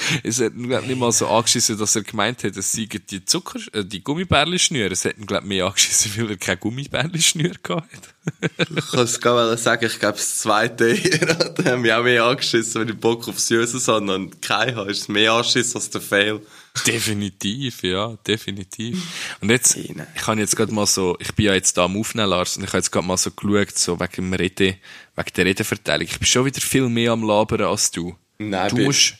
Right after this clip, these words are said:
Speaker 1: kann, will, willst du etwas erzählen oder soll ich weitermachen?
Speaker 2: Bro, bei, bei mir ist ein Balken voll viel da oben im Fall. Bei mir ist, bei mir sieht's aus, als ob ich neunzig Prozent geredet hätte.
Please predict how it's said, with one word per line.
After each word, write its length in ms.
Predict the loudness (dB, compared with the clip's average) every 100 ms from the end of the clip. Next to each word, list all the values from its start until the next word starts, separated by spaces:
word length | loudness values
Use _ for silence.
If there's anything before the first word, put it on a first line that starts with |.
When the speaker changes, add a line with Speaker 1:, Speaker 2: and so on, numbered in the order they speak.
| -6
Speaker 1:
kann, 200 | 2 2 2
will, 160 | 0 0
willst 200 | 0 0
du 40 | 0
etwas 260 | 2 -2
erzählen 360 | 0 2 4 4
oder 180 | 2 0
soll 200 | -2 -2
ich 120 | -2
weitermachen? 600 | -4 -4 -6 -6 -8 -12 -14 _ _ _
Speaker 2:
Bro, 180 | -2 -2 0
bei, 140 | 2 2
bei 160 | 2
mir 240 | 2 4 4
ist 200 | 2 2
ein 200 | -2 -2
Balken 460 | 2 2 0 -4 -8
voll 340 | 0 2 2
viel 340 | 2 2 2 2
da 120 | 2
oben 260 | 2 0
im 80 | -2
Fall. 240 | -4 -4 -2
Bei 100 | -2
mir 220 | 0 0
ist, 240 | -2 -4 -10 _ _ _
bei 80 | -4
mir 160 | 0 2
sieht's 260 | 2 0 0
aus, 80 | 0
als 100 | 0
ob 160 | 2
ich 300 | 2 2 0 -2
neunzig 360 | 0 0 -2
Prozent 500 | -6 -4 0 0 -2
geredet 380 | -4 -6 -6 -10
hätte. 140 | -12